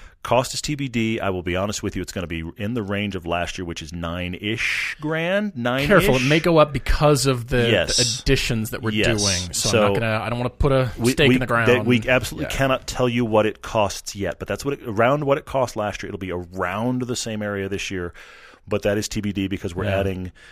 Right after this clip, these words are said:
Speaker 1: these museum tours and that kind of thing. The dates are over the first weekend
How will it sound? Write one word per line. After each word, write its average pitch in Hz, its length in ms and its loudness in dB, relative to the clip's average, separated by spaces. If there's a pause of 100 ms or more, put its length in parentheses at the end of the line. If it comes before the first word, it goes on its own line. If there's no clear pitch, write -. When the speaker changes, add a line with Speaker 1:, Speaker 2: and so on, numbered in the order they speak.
(140)
Speaker 1:
these 104 160 -2
museum 98 320 -4
tours 92 260 -2
and 92 80 -6
that 90 120 -4
kind 92 120 -6
of - 60 -12
thing. 82 180 -8 (340)
The 110 140 -2
dates 139 480 0
are 101 440 2 (260)
over 131 280 2
the 117 100 -2
first - 380 -4
weekend 98 480 -6